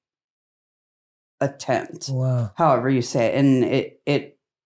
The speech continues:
Speaker 1: it didn't happen,
Speaker 2: Seven years
Speaker 1: obviously.
Speaker 2: old.
Speaker 1: Seven years old. And I think that traces back the time of always not feeling like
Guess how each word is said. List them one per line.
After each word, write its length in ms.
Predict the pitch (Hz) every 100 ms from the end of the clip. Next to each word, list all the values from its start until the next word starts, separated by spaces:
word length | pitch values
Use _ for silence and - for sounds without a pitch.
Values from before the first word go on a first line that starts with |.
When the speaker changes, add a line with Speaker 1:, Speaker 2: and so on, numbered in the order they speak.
| _
Speaker 1:
it 120 | 139
didn't 220 | 143 147
happen, 380 | 165 113 147 135
Speaker 2:
Seven 400 | 143 156 147 151
years 180 | 143 127
Speaker 1:
obviously. 60 | 131
Speaker 2:
old. 220 | 127 113
Speaker 1:
Seven 280 | 170 156 147
years 180 | 143
old. 320 | 131 101 - - - - - -
And 240 | 170 160
I 260 | - 165 156
think 320 | 156 175 165
that 320 | 170 147 131 151 160
traces 440 | - 175 151 175 151
back 300 | 143 131 -
the 60 | 160
time 360 | 160 135 127
of 120 | 135
always 480 | 139 139 135 135 135
not 340 | 143 135 - -
feeling 420 | 139 135 135 127
like 460 | 127 117 107 -